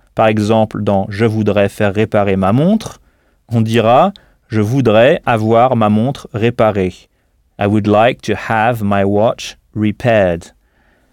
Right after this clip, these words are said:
Alors, de la même manière, sachant que couper se dit to cut, C U T, comment direz-vous, « Je pense que tu devrais te faire couper les cheveux » ? Alors, pour faire une suggestion, to make a suggestion,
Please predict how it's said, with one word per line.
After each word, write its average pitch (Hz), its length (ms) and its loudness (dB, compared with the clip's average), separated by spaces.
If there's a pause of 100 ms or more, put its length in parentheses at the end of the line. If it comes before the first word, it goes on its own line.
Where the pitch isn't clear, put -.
(680)
Alors, 113 280 2
de 127 100 2
la 170 120 4
même 190 180 2
manière, 160 640 2
sachant 156 420 0
que - 120 -2
couper 135 560 2
se - 140 -2
dit 104 200 -2
to 98 140 -10 (100)
cut, - 460 -4 (200)
C - 420 -2
U 117 160 -4
T, 175 380 0 (760)
comment 185 240 2
direz-vous, « 156 640 2 (160)
Je 117 160 -2
pense 175 460 0
que - 80 -2
tu 113 180 -4
devrais 131 400 2
te - 140 -2
faire 147 300 -2
couper 151 280 -2
les 135 100 2
cheveux » ? 101 400 -2 (1200)
Alors, - 160 -8
pour 139 180 -6
faire 170 160 2
une 147 80 0
suggestion, 127 760 -2 (240)
to - 140 -6
make 101 300 -2
a - 20 -10
suggestion, 185 840 -2